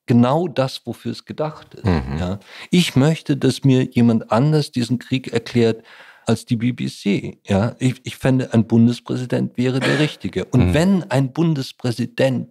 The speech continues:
Speaker 1: das nicht kann aus persönlichen Gründen, dann muss es ein anderer Bundespräsident
Speaker 3: Mhm.
Speaker 1: sein.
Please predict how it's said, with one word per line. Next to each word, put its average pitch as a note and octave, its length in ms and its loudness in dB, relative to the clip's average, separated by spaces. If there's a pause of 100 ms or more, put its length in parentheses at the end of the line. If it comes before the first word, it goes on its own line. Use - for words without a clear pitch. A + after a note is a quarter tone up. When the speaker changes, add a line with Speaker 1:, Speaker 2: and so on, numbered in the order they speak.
Speaker 1:
das - 380 -4
nicht - 280 -6 (120)
kann E3 500 2 (340)
aus A#2 400 0 (1900)
persönlichen C#3 800 0
Gründen, A#2+ 420 -2
dann C#3 240 2
muss D3 220 0
es D#3 140 -4
ein D3 200 0
anderer D3+ 440 0
Bundespräsident F#2 880 -8
Speaker 3:
Mhm. G2 120 4
Speaker 1:
sein. - 260 -4